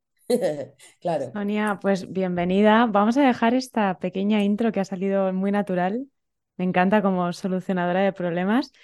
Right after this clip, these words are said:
Speaker 2: Voy a hacer
Speaker 1: Sí.
Speaker 2: una pequeña intro de, de qué es esto del podcast del actor, ¿no? Porque,
Speaker 1: Venga, claro que sí.
Speaker 2: fíjate, nació hace ya un tiempo,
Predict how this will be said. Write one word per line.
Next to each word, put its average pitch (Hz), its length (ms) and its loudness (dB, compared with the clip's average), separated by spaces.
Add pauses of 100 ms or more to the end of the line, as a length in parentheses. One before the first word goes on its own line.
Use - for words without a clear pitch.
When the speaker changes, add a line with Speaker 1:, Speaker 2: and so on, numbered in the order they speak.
(440)
Speaker 2:
Voy 202 200 2
a 214 60 8
hacer 233 140 2
Speaker 1:
Sí. 240 60 4
Speaker 2:
una 240 180 4
pequeña 220 460 0
intro 220 300 -2
de, 208 340 -4
de 180 220 -12
qué 202 140 -6
es 190 80 -6
esto 208 260 -4
del 202 160 0
podcast 208 380 -2
del 202 120 0
actor, 180 400 -2
¿no? 175 240 -4
Porque, 185 420 -4 (180)
Speaker 1:
Venga, 175 340 0
claro 196 160 -4
que - 40 -4
sí. - 60 -6
Speaker 2:
fíjate, 254 460 2 (280)
nació 233 800 2
hace 214 600 -2
ya 180 160 -4
un 226 160 0
tiempo, 240 600 -2